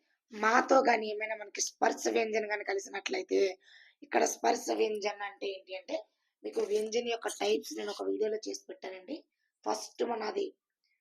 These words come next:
YouTube-లో ఉండే ఫస్ట్ వీడియో ఉంటుంది, వర్ణమాలలో ఉండే, ఆ, టైప్స్ అనేది. So అందులో మీకు ఉంటుందండి స్పర్శ వ్యంజనం, విసర్గ వ్యంజనం, అంతస్థ వ్యంజనం, అంతం వ్యంజనం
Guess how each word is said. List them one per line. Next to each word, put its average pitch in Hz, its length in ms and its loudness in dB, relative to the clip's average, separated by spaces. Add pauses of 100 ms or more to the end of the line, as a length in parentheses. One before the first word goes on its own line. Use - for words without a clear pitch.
(220)
YouTube-లో 147 360 -2
ఉండే - 200 -8
ఫస్ట్ - 320 -6
వీడియో 427 260 4
ఉంటుంది, - 320 -10 (300)
వర్ణమాలలో 208 580 -6 (120)
ఉండే, 135 200 -12 (760)
ఆ, 202 40 -14 (260)
టైప్స్ - 340 -2
అనేది. 131 280 -6 (520)
So 302 60 -8 (120)
అందులో 233 340 0
మీకు - 200 -6
ఉంటుందండి 392 440 -10
స్పర్శ 202 280 -6 (120)
వ్యంజనం, 196 400 -4 (460)
విసర్గ 214 420 -2
వ్యంజనం, 190 340 -4 (140)
అంతస్థ 202 380 -4 (100)
వ్యంజనం, 95 340 -6 (100)
అంతం 202 360 -6
వ్యంజనం 190 400 -10